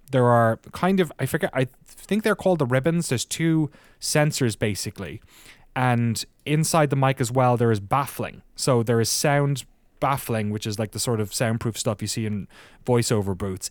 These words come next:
inside of that chamber. And then, uh,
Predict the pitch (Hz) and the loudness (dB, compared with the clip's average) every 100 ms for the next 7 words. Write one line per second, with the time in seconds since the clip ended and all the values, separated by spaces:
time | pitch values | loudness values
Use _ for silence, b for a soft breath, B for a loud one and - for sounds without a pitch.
0 | - 143 139 - 147 143 139 117 123 - | -4 -2 0 0 0 2 0 -2 -2 -2
1 | 135 120 117 82 67 B B B B B | -2 0 -2 -4 -12 B B B B B
2 | 127 120 123 120 120 117 - _ _ - | -2 2 4 4 4 0 -4 _ _ -4
3 | 127 120 113 | 0 0 0